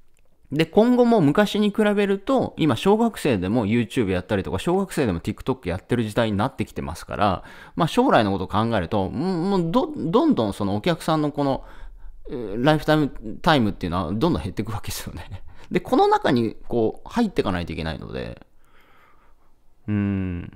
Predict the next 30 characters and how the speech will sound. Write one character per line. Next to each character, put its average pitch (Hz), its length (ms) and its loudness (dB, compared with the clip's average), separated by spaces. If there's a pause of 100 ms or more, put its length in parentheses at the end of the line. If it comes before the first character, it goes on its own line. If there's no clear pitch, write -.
(480)
だ 233 120 4
か 220 80 6
ら 156 80 4
今 208 220 6
シ - 120 2
ョ 233 120 8
ー - 20 4
ト 370 140 4
動 381 160 8
画 131 140 4
が 104 120 2
人 156 260 4
気 185 140 -4
な 180 140 4
理 170 180 0
由 170 120 4
っ - 20 -4
て 165 260 0
実 147 340 -4
は、 156 420 4 (540)
う - 60 -2
ー - 20 4
ん、 127 680 2 (520)
そ 135 180 0
の、 120 400 0 (120)
な 220 220 2
ん 214 60 0
す - 100 -12
か - 100 -2
ね。 82 200 -6